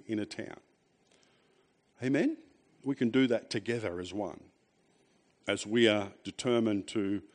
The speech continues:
make every effort to get along with one another. Thank you, Lord. I'll just close in prayer there. Thank you, Lord. Father God, I just wanna thank you today for your word, Lord.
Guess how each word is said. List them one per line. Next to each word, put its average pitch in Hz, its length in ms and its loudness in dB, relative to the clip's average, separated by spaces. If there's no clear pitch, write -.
make 117 320 0
every 107 380 2
effort - 280 -10
to 98 80 -10
get 101 140 -2
along 92 280 -4
with 87 180 -10
one 76 140 -12
another. 67 300 -18
Thank 113 260 4
you, 107 80 4
Lord. 90 220 -6
I'll 90 80 -2
just 143 220 -4
close 117 300 4
in 95 120 0
prayer 78 280 -12
there. 73 200 -16
Thank 151 260 6
you, 135 60 2
Lord. 95 260 -2
Father 160 300 6
God, 147 320 4
I 139 60 2
just - 220 -4
wanna 117 260 4
thank 175 240 12
you 170 100 2
today 135 420 4
for - 160 -4
your 117 140 4
word, 139 380 2
Lord. 185 320 -6